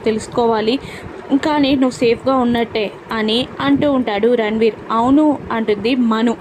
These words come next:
మరోవైపు ఎవరో ఒకరు ఇంట్లోకి చొరబడి, బాగి బెడ్రూమ్లోకి వెళ్ళి కిటికీ దగ్గర నిలబడిన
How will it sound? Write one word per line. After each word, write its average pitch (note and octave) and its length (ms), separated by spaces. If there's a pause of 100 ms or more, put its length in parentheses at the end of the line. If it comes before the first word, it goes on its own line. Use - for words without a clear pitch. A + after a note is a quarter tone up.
(360)
మరోవైపు C#4+ 580 (480)
ఎవరో D4+ 340
ఒకరు B3+ 400 (500)
ఇంట్లోకి C4 580 (120)
చొరబడి, A#3+ 540 (1700)
బాగి C4 480
బెడ్రూమ్లోకి C4 760
వెళ్ళి A3+ 280
కిటికీ A#3+ 460
దగ్గర A#3+ 340
నిలబడిన A3+ 600